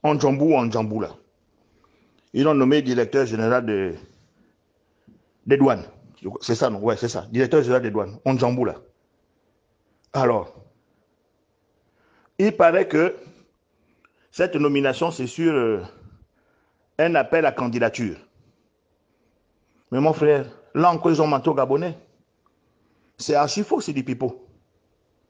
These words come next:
Comment Njambou était nommé directeur général des douanes ? Quand Maïs Moussa a fait son choix, Maïs Moussa a choisi un fan pour les directeurs généraux des douanes.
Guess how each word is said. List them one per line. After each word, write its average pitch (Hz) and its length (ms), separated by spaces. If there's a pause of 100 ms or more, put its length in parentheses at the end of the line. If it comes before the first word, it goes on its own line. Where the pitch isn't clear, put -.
(1080)
Comment 233 340
Njambou 175 420
était 175 180
nommé 160 280
directeur 143 320
général 127 200
des 110 80
douanes ? 98 240 (1900)
Quand 208 160
Maïs 214 260
Moussa 156 280
a 165 40
fait 165 120
son 147 140
choix, 117 300 (1900)
Maïs 143 260
Moussa 127 280
a 156 40
choisi 120 280
un 147 100
fan 160 240 (1120)
pour 127 120
les 139 60
directeurs 127 360
généraux 107 200
des 95 100
douanes. 87 200